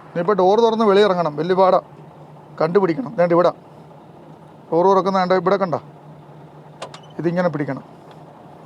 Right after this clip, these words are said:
ഇവിടെ ആ ഡോറിൻ്റെ സിസ്റ്റം. കൊള്ളാം. ഇവിടെ പിടിച്ചുകൊണ്ട് വെളിയിലിറങ്ങണം. ഇല്ലേ പിന്നെ താഴെ വീഴും. ഹാൻഡ് ബ്രേക്ക് നമ്മൾ പറഞ്ഞില്ലല്ലോ. ദേണ്ട്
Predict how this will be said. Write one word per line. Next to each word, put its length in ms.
ഇവിടെ 180
ആ 100
ഡോറിൻ്റെ 380
സിസ്റ്റം. 280
കൊള്ളാം. 280
ഇവിടെ 180
പിടിച്ചുകൊണ്ട് 460
വെളിയിലിറങ്ങണം. 600
ഇല്ലേ 240
പിന്നെ 180
താഴെ 340
വീഴും. 220
ഹാൻഡ് 260
ബ്രേക്ക് 240
നമ്മൾ 220
പറഞ്ഞില്ലല്ലോ. 420
ദേണ്ട് 260